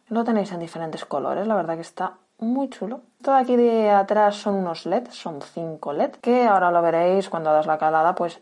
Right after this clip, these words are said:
se iluminan. Por la parte de abajo, Uwell, la tapa de las baterías y salidas de ventilación.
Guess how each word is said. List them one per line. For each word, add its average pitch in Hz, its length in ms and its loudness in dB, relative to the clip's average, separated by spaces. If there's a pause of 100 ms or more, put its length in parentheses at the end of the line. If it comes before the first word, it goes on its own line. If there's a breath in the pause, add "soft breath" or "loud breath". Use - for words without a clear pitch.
se - 200 -16
iluminan. 196 440 -6 (220)
Por 247 100 -4
la 247 60 2
parte 269 240 0
de 277 60 4
abajo, 277 360 2
Uwell, 196 920 2
la 180 100 0
tapa 233 240 0
de 233 60 2
las 220 220 2
baterías 202 520 -2
y 214 80 -2
salidas 196 560 2
de 208 120 2
ventilación. 165 840 -8